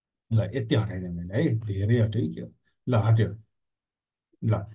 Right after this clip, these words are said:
के केलाई हुँदो रहेछ भन्ने कुराहरू आयो। सङ्घीय सञ्चित कोषमाथि व्यवहार भने राष्ट्रपति उपराष्ट्रपतिको पासु, पासु नै भन्नुहोस्, पारिश्रमिक र सुविधा। राष्ट्रपति उपराष्ट्रपति आइसकेपछि पक्कै भयो न्यायपालिकातिर जाउँ हामी,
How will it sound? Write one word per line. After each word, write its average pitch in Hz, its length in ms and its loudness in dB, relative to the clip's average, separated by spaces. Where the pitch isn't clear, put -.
के 196 100 4
केलाई 196 300 8
हुँदो 143 180 6
रहेछ 147 240 6
भन्ने 110 300 6
कुराहरू 107 300 4
आयो। 135 120 4
सङ्घीय 143 360 2
सञ्चित 135 340 -2
कोषमाथि 120 680 0
व्यवहार 113 360 8
भने 110 120 4
राष्ट्रपति 117 580 0
उपराष्ट्रपतिको 113 680 2
पासु, 113 420 0
पासु 107 280 0
नै 135 100 0
भन्नुहोस्, 101 300 -2
पारिश्रमिक 107 540 0
र 110 40 -4
सुविधा। 101 420 -4
राष्ट्रपति 214 460 2
उपराष्ट्रपति 175 500 4
आइसकेपछि 151 480 0
पक्कै 165 260 -6
भयो 156 140 2
न्यायपालिकातिर 127 720 4
जाउँ 104 160 2
हामी, 117 300 0